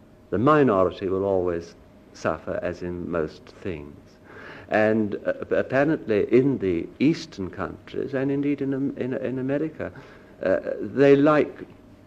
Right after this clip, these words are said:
to get their money's worth. They like to be shown.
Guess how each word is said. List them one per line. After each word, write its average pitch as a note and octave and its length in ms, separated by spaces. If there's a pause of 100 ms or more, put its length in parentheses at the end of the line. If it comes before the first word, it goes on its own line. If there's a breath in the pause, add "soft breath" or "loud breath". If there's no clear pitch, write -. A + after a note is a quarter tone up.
(140)
to C3 120
get B2 300
their A2+ 140
money's F2 440
worth. F2 260
They A2+ 140
like A2 300
to G2 80
be G2 100
shown. D#2+ 540